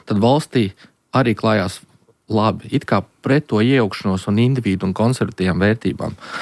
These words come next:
Es domāju, ka ļoti daudz amerikāņi arī demokrātijā skaitā būtu gatavi uzvilkt sarkano cepurīti bez magu uzrakstiem, kas simbolizē to republikāņu, ā, konservatīvismu un to, ka amerikāņu valdības,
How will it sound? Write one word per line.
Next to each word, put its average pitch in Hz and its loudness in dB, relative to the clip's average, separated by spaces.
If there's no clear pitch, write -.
Es 120 4
domāju, 143 4
ka 131 4
ļoti 147 2
daudz 139 4
amerikāņi 123 0
arī 156 2
demokrātijā 104 0
skaitā 113 0
būtu 123 2
gatavi 117 0
uzvilkt 110 -2
sarkano 120 2
cepurīti 113 -2
bez 123 2
magu 117 2
uzrakstiem, 107 -2
kas - -2
simbolizē 95 2
to 95 0
republikāņu, 92 2
ā, - 0
konservatīvismu 170 2
un 104 2
to, 143 2
ka 120 -4
amerikāņu 117 0
valdības, 104 0